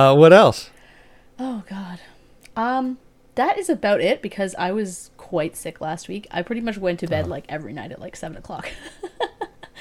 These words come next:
Speaker 1: Oh,
Speaker 2: Kids went to
Speaker 1: okay.
Speaker 2: bed, I went to bed, basically, because it was just, like, it was a terrible cold. So
Speaker 1: Yeah.
Speaker 2: didn't get to, uh, didn't get to consume too much stuff.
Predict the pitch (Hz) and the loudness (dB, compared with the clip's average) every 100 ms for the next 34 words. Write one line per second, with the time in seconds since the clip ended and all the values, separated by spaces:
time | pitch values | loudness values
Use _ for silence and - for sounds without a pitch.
0 | - - 156 107 104 285 247 262 226 190 | -4 0 2 2 2 0 2 4 4 2
1 | 180 156 123 190 202 196 165 151 180 175 | -2 -6 -6 -4 -4 -4 -8 -8 -6 -6
2 | 185 170 175 170 170 175 135 - 214 214 | -6 -4 -6 -6 -8 -6 -8 -6 -4 -4
3 | 214 - - 170 170 170 165 - 196 _ | -6 -12 -8 -6 -6 -6 -8 -8 -14 _
4 | - - - - - - - 170 165 101 | -20 -20 -20 -20 -20 -10 -2 -2 0 -2
5 | 90 226 220 202 - - 196 175 160 160 | -4 -4 -4 -4 -8 -8 -4 -4 -4 -8
6 | 170 _ _ - - - - - - 349 | -12 _ _ -20 -20 -20 -20 -20 -10 -4
7 | 320 285 285 - 277 - 240 247 233 240 | 2 0 0 -6 -6 -6 -8 -8 -8 -8
8 | 220 208 - - - 139 - - | -8 -10 -14 -14 -14 -16 -18 -20